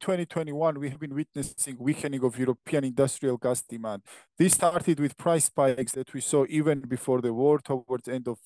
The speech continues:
twenty twenty-one. Then we had the war, sanctions, and loss of Russian supply and more price volatility in twenty twenty-two. So what we hear from companies and also what we find in the data is that part of the industrial demand is permanently lost.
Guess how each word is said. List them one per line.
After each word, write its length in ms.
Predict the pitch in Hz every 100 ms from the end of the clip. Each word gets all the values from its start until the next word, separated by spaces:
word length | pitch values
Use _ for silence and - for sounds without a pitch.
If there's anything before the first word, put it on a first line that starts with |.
| -
twenty 220 | 135 123
twenty-one. 640 | - 113 113 131 165 165 - - _
Then 240 | 151 143 131
we 80 | -
had 160 | 127
the 100 | 123
war, 320 | 117 156 175 160
sanctions, 720 | - 147 151 - - 160 135
and 120 | 120
loss 240 | 131 143
of 140 | 151 131 - _
Russian 420 | 120 139 143 151
supply 400 | - 127 143 139
and 200 | 127 123 -
more 180 | 143
price 300 | 147 147 131
volatility 640 | - 123 123 139 131 - 127
in 60 |
twenty 260 | - 135 123
twenty-two. 500 | - 123 120 - 120 - - - -
So 180 | - 165
what 240 | 160 190
we 60 | 196
hear 240 | - 226 -
from 220 | - 151 -
companies 420 | 175 160 151 139
and 120 | 131
also 360 | 147 147 - 151
what 200 | 135 -
we 80 |
find 300 | 123 147 143
in 100 | 127
the 100 | 120 110 -
data 400 | 160 180 120 117 _ _ _ -
is 140 | 156
that 260 | 156 151 -
part 240 | 185 226 196
of 80 |
the 80 | 160
industrial 580 | 147 151 160 - 143 143
demand 320 | 127 135 160
is 100 | 139
permanently 680 | - 160 160 156 143 131 147
lost. 400 | 123 120 104 -